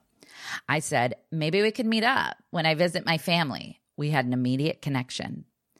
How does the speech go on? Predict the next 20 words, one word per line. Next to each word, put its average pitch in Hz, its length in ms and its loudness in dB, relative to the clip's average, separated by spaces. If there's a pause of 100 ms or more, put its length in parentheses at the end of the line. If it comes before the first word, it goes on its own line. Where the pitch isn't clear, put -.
(320)
And 160 120 2
so 214 200 2
began 196 520 2 (460)
a 147 60 0
little 139 260 4
long-distance 160 720 2
romance 143 720 0 (140)
with 143 160 0
a 123 40 2
type 185 420 0 (400)
Brenda 202 280 0
never 160 260 2
thought 143 320 0 (920)
that 156 240 0
<laughs> - 0 -
she - 380 2
would 185 180 0
end 185 220 2
up 160 200 0
with. - 200 0